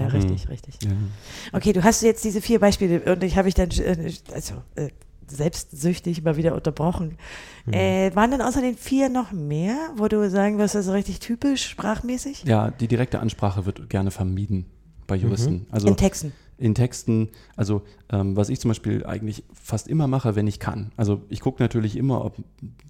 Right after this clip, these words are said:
Speaker 2: die Mandantin, Klammer auf Firma, Klammer zu, also,
Speaker 3: Mhm.
Speaker 2: ne, oft sind es ja Unternehmen, keine Frauen so, also selbst wenn die Ansprechpartnerinnen wiederum, äh, Frauen sein können. Ähm, wenn es zu dem Unternehmen passt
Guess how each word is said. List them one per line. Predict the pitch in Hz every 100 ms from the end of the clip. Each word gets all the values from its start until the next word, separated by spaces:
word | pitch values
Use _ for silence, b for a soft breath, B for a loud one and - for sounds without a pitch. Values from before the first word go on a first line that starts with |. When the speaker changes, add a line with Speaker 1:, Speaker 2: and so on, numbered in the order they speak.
| -
Speaker 2:
die | 104
Mandantin, | 98 95 113 - 131 127 - b b - - -
Klammer | - 101 98
auf | - -
Firma, | - - 113 117 127 -
Klammer | - 104 98
zu, | 117 120
also, | 117 104
Speaker 3:
Mhm. | 117 -
Speaker 2:
ne, | 127 -
oft | - -
sind | 101
es | 101
ja | -
Unternehmen, | - 98 107 110
keine | - 98 - - -
Frauen | - - 98 113 104 95
so, | 101 98
also | - 101 101 - - - - -
selbst | 98 -
wenn | 107
die |
Ansprechpartnerinnen | - 127 107 - 101 104 101 101
wiederum, | 98 98 101 98 b b b -
äh, | 98 87
Frauen | - 95 98
sein | 98 101
können. | 117 113 B B B -
Ähm, | 104 104 101 - - - - - - b b b b b b b
wenn | 110 120
es | 143
zu | -
dem | 135
Unternehmen | 117 113 107 101
passt | - 185 - -